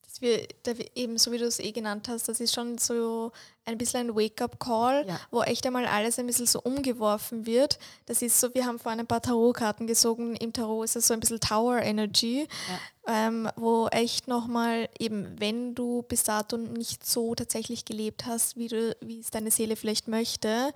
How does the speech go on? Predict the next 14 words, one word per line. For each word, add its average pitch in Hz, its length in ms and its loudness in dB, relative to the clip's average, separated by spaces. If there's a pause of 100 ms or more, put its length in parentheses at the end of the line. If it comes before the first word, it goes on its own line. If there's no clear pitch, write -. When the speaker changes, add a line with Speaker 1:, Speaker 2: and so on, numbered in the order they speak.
(520)
Speaker 1:
dann, 262 840 -4 (160)
ja, 220 260 0 (200)
wird 240 100 -2
einmal, 233 200 -4
einmal 226 260 -2
alles 220 260 0
umgeworfen 262 640 -4
und 269 180 -6
dann 254 80 -4
musst 247 260 2
du 254 40 0
diese 247 240 0
ganzen 233 400 -2
Themen 240 640 0